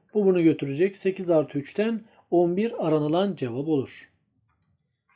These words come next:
O merkezli çeyrek çemberin içine O B yarı çap-, çaplı yarım çember çizilmiştir. Sarı renge boyalı bölgenin alanı beş pi santimetre kare olduğuna göre x kaçtır?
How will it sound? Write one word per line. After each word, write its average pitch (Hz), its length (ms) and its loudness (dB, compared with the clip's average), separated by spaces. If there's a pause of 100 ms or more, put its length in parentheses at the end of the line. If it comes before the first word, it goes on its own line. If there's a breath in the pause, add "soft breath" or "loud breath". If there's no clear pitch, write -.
(1900)
O 180 180 6
merkezli 214 480 0
çeyrek 196 340 4
çemberin 190 380 4
içine 196 240 -4
O 185 260 4
B 196 60 10
yarı 190 320 8
çap-, - 460 -4
çaplı 165 380 0
yarım 208 440 4 (180)
çember 180 400 2
çizilmiştir. 175 720 0 (560 soft breath)
Sarı 180 260 4
renge 202 280 6
boyalı 190 280 8
bölgenin 185 380 8
alanı 175 300 4
beş 170 240 2
pi 226 120 -4
santimetre 165 540 -2
kare 156 160 0
olduğuna 151 280 2
göre 190 280 2
x 170 240 -4
kaçtır? - 680 -4